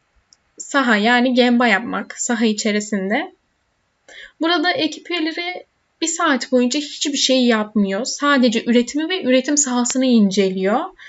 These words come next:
Yani buradaki bir saat boyunca ekip üyeleri not bile almıyor. Sadece gözlem yapıyor bütün sahayı. Burada üretimin devam etmesi esnasında nelerin olduğu incelenmekte.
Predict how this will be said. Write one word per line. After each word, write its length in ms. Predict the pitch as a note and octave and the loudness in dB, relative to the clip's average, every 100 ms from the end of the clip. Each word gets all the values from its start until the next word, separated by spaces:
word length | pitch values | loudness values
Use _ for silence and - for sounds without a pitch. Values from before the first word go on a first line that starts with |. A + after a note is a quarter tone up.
| - - - | -20 -10 0
Yani 420 | C4 B3+ C4 B3+ | 4 4 2 0
buradaki 460 | D4 D#4+ F4 D#4+ C#4+ | 0 -2 -4 -2 0
bir 120 | F#4+ | 0
saat 480 | F#4+ D4+ B3 A#3+ A3 | 0 0 0 0 2
boyunca 680 | A3+ A3 A3 B3 D4+ G#4 - | 2 4 2 2 0 -2 -6
ekip 320 | C4 D#4+ D#4 | -6 -4 -2
üyeleri 340 | D4+ D4+ D#4+ E4+ | -2 0 -2 0
not 420 | D4 D4 D#4 - | 2 2 2 0
bile 180 | A3 G#3+ | 0 0
almıyor. 640 | G#3+ G#3 G3+ G3 F#3 A#3 D#4 _ _ _ _ - | 2 2 2 0 0 -2 -6 _ _ _ _ -16
Sadece 500 | - D#4+ B3+ G#3+ C4+ | -4 0 2 2 2
gözlem 540 | A#3 A3 G#3+ A#3 A3 | 4 4 4 2 0
yapıyor 420 | F#3+ F#3+ - F#3+ | -2 -4 -4 -4
bütün 420 | G3+ - B3 A#3+ _ _ _ - | -4 -2 0 -2 _ _ _ -14
sahayı. 680 | - A3 G#3 F#3 A#3 E4+ _ _ _ - - - | -6 -2 -2 -2 -4 -8 _ _ _ -20 -16 -6
Burada 480 | D#4+ D#4+ E4 E4+ C4+ | -4 0 0 0 0
üretimin 460 | C4+ D4 D#4 D4+ | 0 0 -2 2
devam 340 | C#4 C#4+ C#4+ C#4+ | 2 2 0 0
etmesi 420 | C#4+ C#4 C#4+ D#4+ | -2 -2 -2 -2
esnasında 720 | D#4+ D4+ A#3+ G#3 G#3 A3+ B3 | -4 -2 2 2 0 0 2
nelerin 440 | B3 B3 C4 C#4 | 4 4 4 4
olduğu 340 | C4 A3 A#3+ D4+ | 2 2 2 2
incelenmekte. 1120 | B3+ G#3+ G#3+ G#3 G3+ G3+ G3+ - C4+ F4+ | 4 4 4 2 0 -2 -6 -4 -2 -2